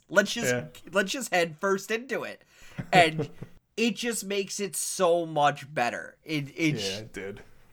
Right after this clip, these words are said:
Speaker 1: And adding Constantine to the show has been amazing.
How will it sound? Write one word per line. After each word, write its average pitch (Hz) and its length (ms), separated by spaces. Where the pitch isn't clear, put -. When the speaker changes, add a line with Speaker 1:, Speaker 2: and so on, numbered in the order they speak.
Speaker 1:
And 160 460
adding 202 480
Constantine 180 800
to 165 100
the 165 120
show 165 380
has 139 280
been 135 400
amazing. 113 920